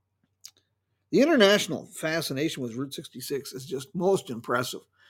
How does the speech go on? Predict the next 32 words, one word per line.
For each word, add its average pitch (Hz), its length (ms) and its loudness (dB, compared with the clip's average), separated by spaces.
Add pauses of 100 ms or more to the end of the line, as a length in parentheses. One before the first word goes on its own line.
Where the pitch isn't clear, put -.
(320)
In 143 440 0
twenty 208 480 2
eighteen, 156 640 0
I 120 100 -8
had 131 240 -4
the 131 80 -6
rare 147 340 4
opportunity 139 680 -4
to, 135 400 -6
uh, 117 160 -12 (960)
uh, - 260 -18
it's - 120 -18
quite 175 240 8
an 131 100 2
honor. 139 480 2
I, 120 320 -16
I - 20 -8
was 120 160 -6
a 117 80 -8
speaker 143 720 -2
at 123 400 -10
the, 113 380 -6
uh, 87 200 -10 (640)
Route 196 180 2
sixty-six 156 580 -2
European 165 500 2
Festival 120 540 -4
in 131 140 -4
Zlin, 147 380 0
the 127 80 -2
Czech 143 320 -2
Republic. 127 460 -6